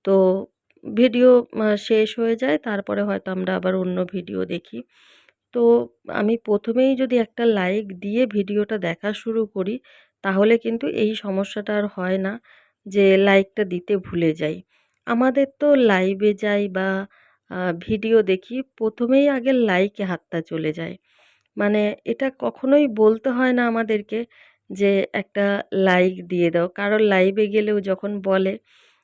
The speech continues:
যে, আর এখন তো অনেকেই জেনে গেছে যে, আ, আমি যার কাছেই যাই না কেন, আমি লাইকটা আগে করবে। আমাকে কেউ কখনো লাইক করার জন্য কেউ বলে না। কারণ কি, আমি জানি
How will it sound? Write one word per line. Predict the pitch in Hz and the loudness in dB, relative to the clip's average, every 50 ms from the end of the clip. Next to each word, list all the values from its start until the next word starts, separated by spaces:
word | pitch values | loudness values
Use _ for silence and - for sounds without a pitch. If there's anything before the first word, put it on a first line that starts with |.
| _ _ - | _ _ -12
যে, | 190 180 196 180 - | -8 -4 -2 -2 0
আর | - - 175 | 2 2 2
এখন | 180 180 185 - - 233 240 | 2 0 0 -2 -2 -2 0
তো | 240 262 247 | 0 2 2
অনেকেই | 220 202 196 202 196 226 233 240 220 | 2 2 2 0 0 -2 -4 -4 -2
জেনে | 208 214 208 208 208 208 | 0 0 0 2 2 2
গেছে | 202 196 196 196 - 247 254 | 2 2 0 -2 -4 -10 -8
যে, | 208 214 202 202 202 202 _ - - - _ _ _ - | -6 -4 -4 -4 -6 -8 _ -18 -20 -20 _ _ _ -14
আ, | - - 190 185 185 - - | -8 -6 -4 -4 -4 -4 -6
আমি | - 202 196 208 220 214 | -6 -6 -4 -4 -4 -2
যার | 190 202 190 190 190 | 0 2 2 2 2
কাছেই | 196 - 220 214 - 240 247 240 | 0 -2 -6 -4 -4 -4 -4 -2
যাই | 240 233 226 226 | -2 -2 -2 -2
না | 233 240 233 | -2 -2 -2
কেন, | 233 226 214 220 240 285 294 _ - _ _ _ _ - | -2 -4 -4 -6 -8 -10 -12 _ -20 _ _ _ _ -6
আমি | 196 202 208 | -2 2 2
লাইকটা | 208 202 190 180 185 185 - _ - 240 214 | 4 4 2 2 0 -2 -6 _ -6 -4 -4
আগে | 196 196 208 | -2 -4 -6
করবে। | 208 _ - 185 180 175 180 170 | -6 _ -4 -4 -2 -2 -2 -4
আমাকে | - - 208 208 220 214 247 | -2 -2 -4 -6 -6 -6 -10
কেউ | 240 - 240 240 247 | -6 -4 -2 -2 -2
কখনো | 233 - 214 208 - 233 240 240 | -2 -4 -4 -4 -4 -4 -2 0
লাইক | 233 208 202 190 196 208 208 _ | 0 0 0 0 -2 -2 -4 _
করার | - 240 233 240 233 208 | -4 -2 0 0 0 0
জন্য | 202 247 240 240 240 | -2 -4 -4 -4 -4
কেউ | - - 226 220 214 | -4 -2 0 0 0
বলে | 190 180 170 165 160 165 | 0 0 0 0 0 -2
না। | 170 170 175 185 _ _ _ _ _ _ _ _ _ _ _ - | -4 -8 -12 -14 _ _ _ _ _ _ _ _ _ _ _ -6
কারণ | 226 226 233 247 254 | -2 0 0 2 0
কি, | 254 - 294 - - | 0 -2 -4 -4 -2
আমি | 226 214 226 262 269 | 0 2 4 4 2
জানি | 226 - 220 202 208 208 202 190 | 2 0 0 0 2 2 2 0